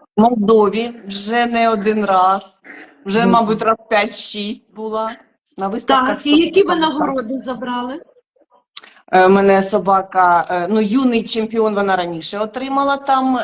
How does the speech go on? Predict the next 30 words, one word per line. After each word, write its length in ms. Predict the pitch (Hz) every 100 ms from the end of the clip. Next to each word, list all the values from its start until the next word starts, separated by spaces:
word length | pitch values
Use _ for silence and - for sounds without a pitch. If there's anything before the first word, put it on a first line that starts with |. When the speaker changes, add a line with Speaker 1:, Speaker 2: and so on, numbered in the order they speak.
| -
Speaker 1:
е, 680 | 220 220 214 214 214 208
титул, 580 | 208 262 226 240 240 233 - - -
а 120 | -
в 80 | -
цей 300 | - 247 294
раз, 380 | 262 262 - -
е, 460 | 202 196 190 180
чемпіон 600 | 175 - 233 190 190 190
Молдови, 500 | 196 240 233 277 269
гранд-чемпіон. 1120 | 226 196 175 175 - 220 214 233 247 262 262 - _ - - 208
Да, 420 | 180 196 190 175 -
Боб, 480 | 170 175 233 226 - - _ _ _ _ 175
е, 240 | 180 180
це 120 | 175 208
найкраще 560 | 208 208 214 214 214
ще 320 | 196 202 196 - -
серед 320 | 220 208 208
представників 760 | 196 185 - 202 202 208 202 -
породи 400 | 202 196 185 196
своєї, 480 | - 208 202 202
вона 220 | 190 196 190
два 220 | 190 190
рази 280 | 190 185 180
зайняла 420 | 185 185 185 185
два 240 | 165 185
дня. 360 | 175 180 180 180 _ _ _ _ -
Ну, 200 | 202 233
класно, 520 | 262 240 165 - 175
круто, 400 | - 214 208 - - -
круто. 340 | 190 180 -